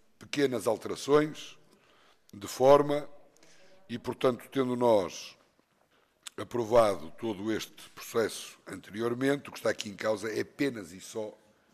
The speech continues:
a redação final. Ahm, e eu pergunto se todos se sentem confortáveis sobre esta redação.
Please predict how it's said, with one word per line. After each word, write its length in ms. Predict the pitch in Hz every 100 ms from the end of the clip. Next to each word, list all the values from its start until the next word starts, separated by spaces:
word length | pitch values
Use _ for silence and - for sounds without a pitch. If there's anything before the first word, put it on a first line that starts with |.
| _ _ _ -
a 60 |
redação 400 | 90 90 85 -
final. 380 | 85 78 65 55 _ _ _ _ _ _ _ _ _ _ _ _ _ _ -
Ahm, 520 | 104 107 107 104 104 110 - -
e 100 | 113
eu 80 | 117
pergunto 720 | 92 117 113 135 143 - 135
se 500 | 127 - 131 135 139 - - - _ _ _ _ _ _ _ _ _ -
todos 380 | 131 123 98 -
se 60 | -
sentem 280 | 113 107
confortáveis 1080 | 95 110 123 123 147 151 143 151 147 - - - -
sobre 320 | - 110 113
esta 220 | 101 113
redação. 640 | 98 107 131 139 135 143